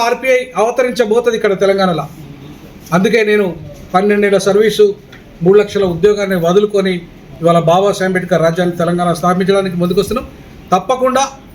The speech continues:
రానున్న రోజుల్లో ఆర్పీఐ వరంగల్ జిల్లాలో కీలక భూమిక పోషిస్తుందని ఈ సందర్భంగా తెలియజేస్తాను. ముఖ్యంగా తెలంగాణ, వరంగల్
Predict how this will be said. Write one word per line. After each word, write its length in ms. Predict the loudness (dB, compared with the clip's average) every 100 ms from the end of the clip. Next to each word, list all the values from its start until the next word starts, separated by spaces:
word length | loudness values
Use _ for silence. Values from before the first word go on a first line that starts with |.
| -20 -2 0
రానున్న 340 | 2 0 0 2
రోజుల్లో 340 | 2 2 2 2 2
ఆర్పీఐ 340 | 2 2 0 -2 -18 -4
వరంగల్ 340 | 0 2 2 2
జిల్లాలో 260 | 2 2 0 0
కీలక 260 | 0 0 0
భూమిక 220 | 0 0 -2
పోషిస్తుందని 540 | -2 -2 -2 -2 -2 -2
ఈ 20 | -4
సందర్భంగా 300 | 0 0 0
తెలియజేస్తాను. 400 | 0 0 -2 -6 -8 -14 -18 -20 -4
ముఖ్యంగా 300 | -2 2 0 -2 -2 0
తెలంగాణ, 420 | 0 -2 -2 -4 -4 -8 -2
వరంగల్ 280 | 0 0